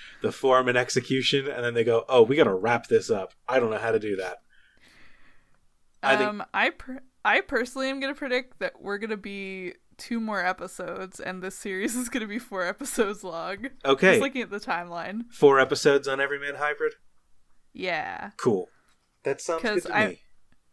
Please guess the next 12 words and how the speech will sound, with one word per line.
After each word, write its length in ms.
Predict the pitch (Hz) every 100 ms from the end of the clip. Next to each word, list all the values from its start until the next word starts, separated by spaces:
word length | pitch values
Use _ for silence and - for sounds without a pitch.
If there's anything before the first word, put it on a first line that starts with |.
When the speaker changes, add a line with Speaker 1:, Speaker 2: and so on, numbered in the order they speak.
| - -
Speaker 1:
I'm 180 | 208 220
looking 280 | 240 285 294
at 100 | 233
the 80 |
timeline, 640 | 233 196 180 208 233 254 247 -
and 220 | 190 190
past, 420 | - 190 220 -
like, 360 | 208 190 - - _ -
twenty 340 | - 208 185
eleven, 500 | 185 175 180 202 208
it 180 | 190 202
gets 300 | 185 185